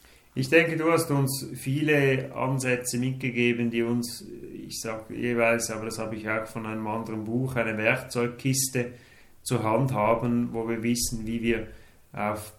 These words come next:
Probleme, auf aufkommendes Stottern wieder reagieren können. Also der Tipp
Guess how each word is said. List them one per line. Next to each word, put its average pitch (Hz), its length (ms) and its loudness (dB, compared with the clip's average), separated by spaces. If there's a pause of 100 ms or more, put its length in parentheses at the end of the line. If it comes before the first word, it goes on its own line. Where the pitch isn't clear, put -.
(240)
Probleme, 117 920 2
auf 110 300 -6
aufkommendes 117 760 0
Stottern 123 540 -2
wieder 117 240 -2
reagieren 117 680 -2
können. 107 440 0
Also 104 220 -6
der 104 300 -6
Tipp 139 320 0